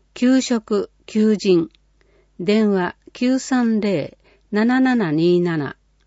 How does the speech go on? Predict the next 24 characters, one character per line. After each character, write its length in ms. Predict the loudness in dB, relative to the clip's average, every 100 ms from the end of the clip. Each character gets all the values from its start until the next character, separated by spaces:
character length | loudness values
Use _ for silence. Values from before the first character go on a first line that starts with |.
| _ _ -20 _ -2
毎 260 | 0 0
週 320 | -2 -4 -2 0
月 380 | -2 -2 -2
曜 240 | 0 0 -2
日、 200 | -6 -10 _ _ -4
木 320 | -2 0 0
曜 300 | 2 2 0
日、 160 | -6 -12 _ _ _ _ _ -2
午 180 | -2 2
前 220 | 2 0 -4
八 400 | -8 -4 -4 -4
時 180 | -4 -4
三 280 | -2 -2 -2
十 180 | -2 -4
分 360 | _ -2 -2
か 140 | -4 -8
ら 180 | -8 -10 _ -20 _ -4
午 200 | 0 2
後 240 | 0 -2 -2
五 200 | -2 -2
時 180 | -4
十 320 | -4 -2 -2 -2
五 160 | -4
分。 300 | -4 -6 -8